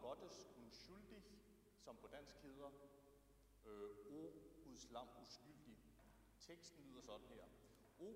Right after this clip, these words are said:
Guds Lam uskyldig, for os på korset slagtet. Din fader var du lydig, i hvor du var foragtet. Al synd har du borttaget,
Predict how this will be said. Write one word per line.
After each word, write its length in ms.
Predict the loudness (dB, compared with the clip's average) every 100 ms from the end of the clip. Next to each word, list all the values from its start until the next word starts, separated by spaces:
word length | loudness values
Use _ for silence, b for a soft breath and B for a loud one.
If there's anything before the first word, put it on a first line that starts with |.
| 4
Guds 240 | 2 4
Lam 200 | 6 6 4 -2
uskyldig, 640 | -2 -2 -2 -4 -4 -6 -6 -6 -4 0
for 160 | 6
os 280 | 8 8 2 -2
på 60 | -4 0
korset 400 | 2 2 -2 -4
slagtet. 520 | 2 2 2 -2 -6 -8 -12 B B
Din 140 | -4 0
fader 600 | 6 8 10 10 8 4
var 120 | 8 8
du 120 | 6 2
lydig, 320 | 2 2 2 0 -2 -4 -4
i 100 | 0
hvor 240 | 4 4 2 -4
du 60 | 2
var 140 | 4
foragtet. 680 | 4 2 4 2 2 -4 -6 -10 -12 B B B B 12
Al 180 | 12 12 4
synd 360 | 4 6 6 4 2 4
har 100 | 4 6
du 100 | 4
borttaget, 680 | 10 12 12 8 6 6